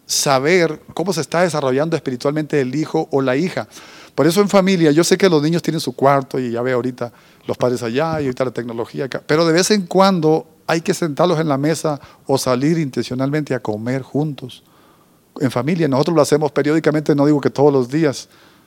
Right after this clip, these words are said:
pero de tiempo en tiempo nos juntamos y el grandecito siente salir con nosotros y aprovechamos, nos hacen preguntas y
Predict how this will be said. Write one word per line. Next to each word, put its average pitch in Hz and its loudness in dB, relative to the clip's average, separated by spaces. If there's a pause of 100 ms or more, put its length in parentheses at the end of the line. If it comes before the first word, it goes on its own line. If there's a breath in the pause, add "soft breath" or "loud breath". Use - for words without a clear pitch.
pero 127 -2
de 135 -2
tiempo 165 -2
en 165 -2
tiempo 156 -2
nos 151 -2
juntamos 143 -4
y 131 -4
el 123 -4
grandecito 123 -4
siente 139 -4
salir 131 -6
con 135 -2
nosotros 147 -4 (320 soft breath)
y 135 -2
aprovechamos, 135 -4
nos 120 -6
hacen 131 -8
preguntas 135 -2 (800 loud breath)
y 151 8